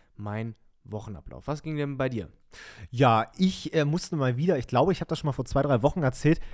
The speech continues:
Speaker 2: äh, da war die gleiche Situation, ich musste im Kiosk wieder viel einspringen für Mitarbeiter, die leider krank geworden sind. Das muss ich morgen auch schon wieder, also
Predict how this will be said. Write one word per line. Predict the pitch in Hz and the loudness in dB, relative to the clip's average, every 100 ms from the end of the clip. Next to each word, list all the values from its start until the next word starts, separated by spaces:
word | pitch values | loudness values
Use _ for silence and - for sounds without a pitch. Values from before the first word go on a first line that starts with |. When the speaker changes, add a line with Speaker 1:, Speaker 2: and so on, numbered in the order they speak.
| - - | -10 -4
Speaker 2:
äh, | 127 127 127 | 4 6 6
da | 113 | 4
war | 127 | 4
die | |
gleiche | 120 131 143 | 4 4 2
Situation, | 123 117 123 139 131 | -4 0 0 0 -2
ich | 151 | -4
musste | - 131 | -2 -4
im | - | -2
Kiosk | - 190 143 139 | 4 4 4 2
wieder | 127 | 0
viel | 120 - 131 123 | 0 -2 -2 -2
einspringen | 95 104 - - 131 160 226 - | -4 -4 -4 -2 0 0 -2 -8
für | - 139 | 0 0
Mitarbeiter, | 156 135 123 127 | 2 2 0 -2
die | 120 | -6
leider | 117 117 117 | -4 -2 -4
krank | - 127 127 | -4 -8 -6
geworden | 113 120 131 | -4 -4 -2
sind. | 170 | -4
Das | 160 147 | -4 0
muss | 185 | 0
ich | 127 | 2
morgen | 147 190 170 | 8 8 8
auch | 127 180 | 4 4
schon | - 147 117 | 4 0 0
wieder, | 120 156 147 | 0 0 -2
also | 123 131 | -6 -8